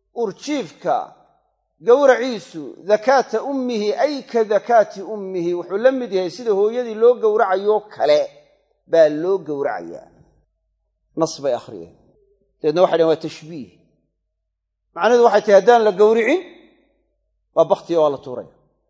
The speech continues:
Ya. A'immada badankooduna waxay yidhaahdeen,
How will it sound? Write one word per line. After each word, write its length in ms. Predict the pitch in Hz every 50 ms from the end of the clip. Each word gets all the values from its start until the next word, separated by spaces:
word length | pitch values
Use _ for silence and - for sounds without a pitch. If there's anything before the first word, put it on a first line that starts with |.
| _ _ _ _ _ _ _ _ _ _ _ -
Ya. 160 | 151 170 160 135 - - - - _ _ _ _ _ _ _ _ _ _ _ _ _ _ _ _ _ _ _ -
A'immada 360 | 226 247 254 277 302 277 269
badankooduna 500 | 262 277 269 262 262 262 254 240 254 254
waxay 220 | 262 254 254 240 233
yidhaahdeen, 480 | 233 220 214 202 202 226 233 240 247